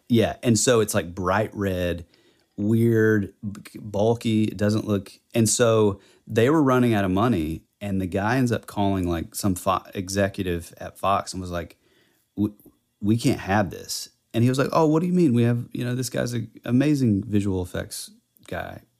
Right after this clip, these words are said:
you know, whatever." And so they, they shot one scene with this suit. They sent it to him, and he was, and even though they were completely out of money at this point,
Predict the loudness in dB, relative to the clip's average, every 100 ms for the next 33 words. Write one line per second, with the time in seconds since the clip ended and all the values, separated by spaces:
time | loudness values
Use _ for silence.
0 | _ -4 -4 -2 0 0 -2 -8 -20 -20
1 | _ _ 2 4 4 4 2 0 2 2
2 | 4 2 0 -4 -4 -2 0 -2 -2 -2
3 | 0 2 2 0 0 2 4 2 0 -4
4 | _ _ _ 0 0 2 0 0 -2 -4
5 | -6 -6 0 0 0 -2 0 0 -2 -12
6 | _ _ _ _ 0 2 0 2 2 4
7 | 4 4 2 2 0 -4 -4 0 0 0
8 | 0 0 0 0 2 0 -2 -12 -14 -14
9 | -14